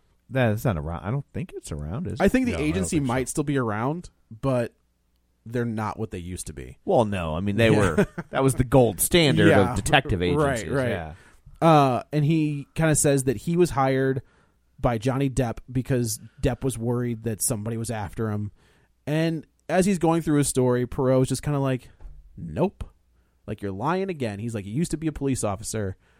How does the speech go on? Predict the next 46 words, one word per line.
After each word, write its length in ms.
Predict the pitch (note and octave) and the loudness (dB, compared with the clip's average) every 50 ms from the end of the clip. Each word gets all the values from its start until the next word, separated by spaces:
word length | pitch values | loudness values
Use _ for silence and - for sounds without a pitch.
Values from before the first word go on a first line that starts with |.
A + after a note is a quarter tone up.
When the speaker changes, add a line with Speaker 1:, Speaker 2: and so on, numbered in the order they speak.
| _ _ _ _ _ _ - | _ _ _ _ _ _ -14
Speaker 2:
eh, 120 | B2 - - B2 | -12 -12 -10 -8
because 340 | B2+ C#3 C3+ - D#3 C3+ B2 | -6 -6 -2 0 0 0 0
of 60 | A#2 | 0
the 80 | A2 A2+ | -4 -4
gun 260 | G#2+ B2 C3 B2+ A#2 | -4 -2 -2 -2 -2
that 120 | A2+ G2+ - | -4 -6 -6
you 120 | G2 F#2+ | -8 -8
have, 320 | - - D2+ C#2+ C#2 B1 - - _ _ _ _ _ _ _ _ - | -8 -8 -8 -8 -10 -12 -14 -18 _ _ _ _ _ _ _ _ -16
right?" 320 | - - G2 F#2+ G#2 G#2+ - | -10 -6 -6 -6 -6 -6 -8
And 100 | - G#2+ | -8 -8
he 100 | G#2+ G#2+ | -6 -6
was 100 | A2 G#2 | -6 -6
just 160 | G#2+ G2 - F2 | -6 -8 -8 -8
like, 260 | E2 F2 - - - _ _ _ _ _ _ _ _ _ - | -10 -10 -12 -16 -20 _ _ _ _ _ _ _ _ _ -12
"Eh." 460 | - - - - - F2+ F2+ F#2 - - - - - - | -10 -10 -8 -10 -10 -14 -18 -20 -20 -20 -20 -20 -20 -14
And 80 | - A#2+ | -10 -10
he 80 | A2+ | -8
puts 200 | - - D#3+ D3 - | -4 -2 -2 -2 -2
his 80 | C3 | -2
gun 140 | C3+ C#3 C3+ | 0 0 0
on 80 | C3+ C3+ | 0 -2
the 60 | B2 | -2
table 380 | - - B2 A#2 G#2+ A#2 A2 A2 | -4 -4 -4 -2 -2 -2 -2 -2
and 60 | A2 | -2
he 60 | A2 | -4
was 80 | G#2+ G#2 | -4 -4
just 120 | G#2+ - G2+ | -6 -6 -6
like, 120 | G2 F#2+ | -8 -6
"Leave 220 | G2+ G#2+ A#2 A2 G#2 | -6 -6 -4 -4 -6
it 80 | - | -6
here." 320 | G#2 A2 G2 F2+ E2+ D#2 - _ - - - - - | -6 -4 -4 -4 -4 -6 -8 _ -20 -20 -20 -10 -2
'Cause 120 | - D3+ | 0 2
I 60 | D#3 | 4
guess 180 | D3+ E3+ D#3 - | 4 4 4 4
the, 180 | D#3 D3 C3+ A2+ | 4 4 4 4
the 140 | A#2 D3 C3+ | 2 0 0
gun 260 | B2+ D#3 D3+ D#3 D3+ | 4 4 4 4 4
that 100 | C#3 C#3 | 2 2
he 120 | C#3 B2+ | 2 0
had 200 | A#2+ A#2+ A#2+ A#2 | 0 -2 -2 -2
was 100 | A#2 A2 | -2 -2
a 60 | A2+ | -2
certain 320 | G#2 - - C3+ A2+ A2 A2 | -2 -2 -2 -2 -2 -2 -2
police-issued, 1040 | - B2+ A#2 A2+ A#2+ B2 A#2 - - A#2 A2 - - A2+ A2+ A2 G#2+ G#2+ F#2 F#2 - _ _ _ _ _ _ _ _ _ _ - | -2 -2 -2 -2 -4 -4 -6 -6 -4 -4 -4 -4 -4 -4 -4 -2 -4 -4 -6 -10 -14 _ _ _ _ _ _ _ _ _ _ -12
uh, 240 | F#2 G#2+ G2 D#2+ D2+ | -8 -8 -8 -6 -8
weapon. 500 | G#2+ A2+ B2 A#2 G2+ - B1 A#1 - - | -8 -6 -6 -6 -6 -8 -12 -14 -14 -20